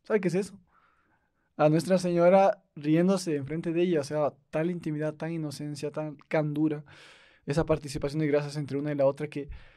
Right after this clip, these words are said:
me parece estupendo, espectacular. Y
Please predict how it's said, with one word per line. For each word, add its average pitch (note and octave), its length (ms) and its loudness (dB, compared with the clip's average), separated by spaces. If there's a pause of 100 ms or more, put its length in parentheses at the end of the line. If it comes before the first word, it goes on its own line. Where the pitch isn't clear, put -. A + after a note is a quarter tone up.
(180)
me C#3+ 160 -2
parece C3+ 300 0
estupendo, C#3 580 -2
espectacular. B2+ 680 -8 (160)
Y D#3 240 -2